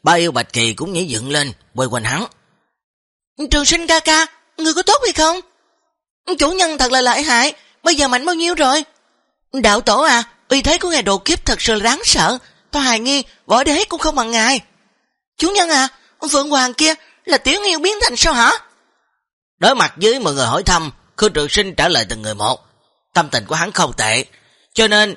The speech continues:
Speaker 1: nghe mấy người hỏi thăm lại không cảm thấy phiền. Hắn còn phô bày ra một thoáng cửu tiền nguyên Phượng Hoàng, chứng minh Phượng Hoàng kia cũng không phải là Tiểu Yến Yêu. Mọi người kinh ngạc, không ngờ một cái mũ lại còn cất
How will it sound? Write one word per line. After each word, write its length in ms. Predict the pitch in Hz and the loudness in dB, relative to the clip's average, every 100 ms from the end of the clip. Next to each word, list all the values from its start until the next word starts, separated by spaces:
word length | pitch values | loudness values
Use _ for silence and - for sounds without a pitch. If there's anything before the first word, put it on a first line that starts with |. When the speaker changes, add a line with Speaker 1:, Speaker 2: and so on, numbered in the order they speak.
| - | -12
Speaker 1:
nghe 200 | 165 208 | -2 0
mấy 120 | 220 269 | 2 -2
người 160 | 135 | -2
hỏi 180 | 110 185 | -2 -2
thăm 320 | 185 175 156 | 0 -2 -4
lại 300 | - 120 131 | -2 0 0
không 160 | 143 160 | 0 -4
cảm 160 | 127 139 | -6 -6
thấy 140 | 214 | -6
phiền. 240 | - 104 90 _ _ _ _ _ _ _ _ | -6 -8 -10 _ _ _ _ _ _ _ _
Hắn 300 | - 202 285 | -2 0 0
còn 160 | 208 139 | 0 -2
phô 180 | - 202 | 0 0
bày 280 | 143 127 127 | 2 2 2
ra 160 | 170 | 0
một 220 | 156 123 | 0 -4
thoáng 260 | 160 180 - | -2 -4 -2
cửu 180 | 147 180 | -4 -2
tiền 140 | 117 107 | -4 -6
nguyên 140 | 135 | -8
Phượng 200 | 120 110 | -8 -4
Hoàng, 240 | 135 131 - _ _ _ _ | -2 -2 -4 _ _ _ _
chứng 180 | 247 277 | -4 0
minh 240 | 233 208 | -2 -2
Phượng 200 | - 147 | -4 -2
Hoàng 240 | 147 127 123 | -2 -4 -2
kia 280 | 185 180 127 - _ | 0 2 0 -8 _
cũng 280 | 139 156 190 | -2 -2 -2
không 160 | 160 | -4
phải 320 | - 117 170 | -2 -2 0
là 100 | 170 | -2
Tiểu 160 | - 131 | -4 -4
Yến 120 | 202 | -2
Yêu. 240 | 170 139 123 - _ _ _ _ _ _ _ _ _ _ | -2 -2 -4 -12 _ _ _ _ _ _ _ _ _ _
Mọi 160 | 143 190 | 0 2
người 140 | 175 | 0
kinh 220 | - 233 | 0 0
ngạc, 240 | 160 143 - _ | 0 -2 -4 _
không 180 | 269 262 | -2 0
ngờ 300 | 170 156 143 - _ _ _ | 2 2 0 -4 _ _ _
một 180 | - 131 | -4 -2
cái 160 | - 233 | 0 -2
mũ 320 | 135 131 277 - _ | -2 -2 -4 -8 _
lại 220 | 131 143 | -2 -2
còn 180 | - 104 | -2 -6
cất 160 | 180 | -8